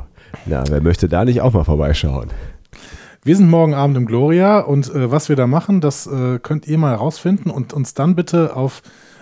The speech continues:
Speaker 2: äh, Twitter, ähm, gemeinsam mit, äh, dem Künstler verlinken, der denn da gerade auftritt.
Speaker 1: Was ist denn das für eine
Speaker 2: Wenn man so ver-
Speaker 1: Promo-Scheiße?
Speaker 2: <laughs> Ja,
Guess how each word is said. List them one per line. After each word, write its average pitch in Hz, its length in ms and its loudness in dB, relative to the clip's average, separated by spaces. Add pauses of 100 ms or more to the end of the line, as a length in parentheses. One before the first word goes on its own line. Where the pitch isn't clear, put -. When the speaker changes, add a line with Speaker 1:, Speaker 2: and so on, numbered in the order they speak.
Speaker 2:
äh, 123 180 -2
Twitter, 151 920 2
ähm, 135 280 -4
gemeinsam 151 720 0
mit, 139 380 -4 (100)
äh, 123 360 -2
dem 123 320 -2
Künstler 156 340 0
verlinken, 120 480 -2
der 110 160 -4
denn 107 400 -4
da 110 160 -4
gerade 110 240 -4
auftritt. - 400 -12 (1600)
Speaker 1:
Was 101 140 -2
ist 117 120 -8
denn 107 120 -6
das 101 200 -4
für 131 80 2
eine 98 100 2
Speaker 2:
Wenn 117 60 0
man 131 100 2
so 139 60 0
ver- 92 80 2
Speaker 1:
Promo-Scheiße? - 840 -2 (220)
Speaker 2:
<laughs> - 280 -2
Ja, 196 100 2